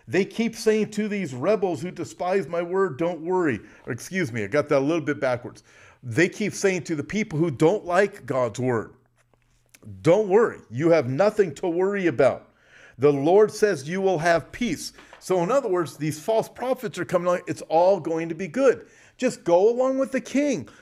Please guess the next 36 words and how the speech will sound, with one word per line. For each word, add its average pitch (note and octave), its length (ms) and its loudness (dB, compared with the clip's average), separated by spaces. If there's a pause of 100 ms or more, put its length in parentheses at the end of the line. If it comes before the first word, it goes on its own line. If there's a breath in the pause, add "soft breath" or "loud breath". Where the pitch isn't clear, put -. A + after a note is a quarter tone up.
Just - 240 0
go C#3+ 240 2
along A#3 260 0
with C4 80 -4
the C4 80 -2
Babylonians. B3+ 840 0 (220 soft breath)
Just A3 220 -8
go F#3 200 2
along B3 240 -2
with B3+ 140 -8
the B3+ 100 -6
Assyrians. C#4 760 -6 (220 soft breath)
Do C#4+ 180 4
a C#4+ 60 4
big C#4+ 260 -2
group C#4+ 300 0
hug B3+ 200 0
with C4+ 180 -2
the C4+ 100 0
government. C4+ 500 2 (100)
It's G#3+ 260 2
all B3+ 320 6
going B3 280 -2
to B3 80 -6
be B3+ 180 -6
good." C4 440 0 (300 loud breath)
And F3+ 200 -2
yet G3+ 160 2
the - 60 -14
Jeremiahs, D#3 840 0 (220 soft breath)
the B2+ 60 -4
Hoseas, E3+ 760 4 (220 loud breath)
the A#2 160 -4
Isaiahs, G3 680 2 (260 soft breath)
the G#2 200 -8
Ezekiels, G3 720 2